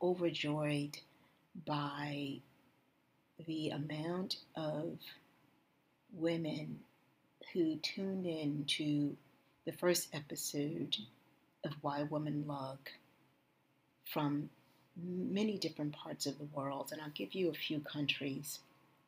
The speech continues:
Belgium, Canada, Singapore, Germany, India, and of course the United States, just to name a few. And I feel so blessed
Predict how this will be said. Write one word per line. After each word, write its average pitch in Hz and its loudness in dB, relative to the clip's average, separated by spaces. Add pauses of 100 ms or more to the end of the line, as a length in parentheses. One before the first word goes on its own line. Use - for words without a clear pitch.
(1040)
Belgium, 160 4 (680)
Canada, 165 2 (1120)
Singapore, 165 0 (1040)
Germany, 165 2 (840)
India, 175 0 (460)
and 170 2
of 165 -6
course 160 2
the 165 -2
United 151 2
States, 143 0
just 165 0
to 180 -2
name 151 0
a 143 0
few. 139 -2 (1040)
And 170 4
I 185 4
feel 185 2
so 208 4
blessed 160 0